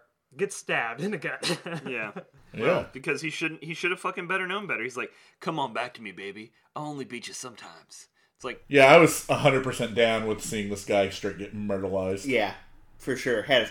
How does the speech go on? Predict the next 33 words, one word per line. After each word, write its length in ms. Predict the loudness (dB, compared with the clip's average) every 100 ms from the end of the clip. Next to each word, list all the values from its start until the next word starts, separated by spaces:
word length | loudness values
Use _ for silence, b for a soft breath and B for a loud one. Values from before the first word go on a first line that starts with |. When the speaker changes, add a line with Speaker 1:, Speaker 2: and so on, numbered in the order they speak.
| -4
Speaker 4:
had 160 | -4
it 40 | -2
Speaker 2:
At 40 |
the 80 | -4
Speaker 4:
coming. 180 | -4 -4
Speaker 2:
beginning 300 | -2 -2 0
of 60 | -2
the 60 |
movie, 280 | -2 -2 -2
we're 200 | 0 0
at 160 | 0 -4
the 40 |
circus, 580 | -6 -6 -6 -8 -10 -18 -14
and 100 | -12
we 60 | -12
spend 300 | -6 -6 -4
quite 260 | -2 -2
a 40 | -2
bit 160 | -4
of 80 | -6
time 280 | -4 -4 -4
at 100 | -8
the 80 | -8
circus, 400 | -4 -4 -4 -8
and 100 | -8
there's 140 | -6
lots 220 | -4 -4
of 140 | -8 -8
rapey 320 | -6 -6 -6
dudes 280 | -6 -6 -8
at 100 | -14
the 80 | -10
circus, 500 | -8 -6 -8 -10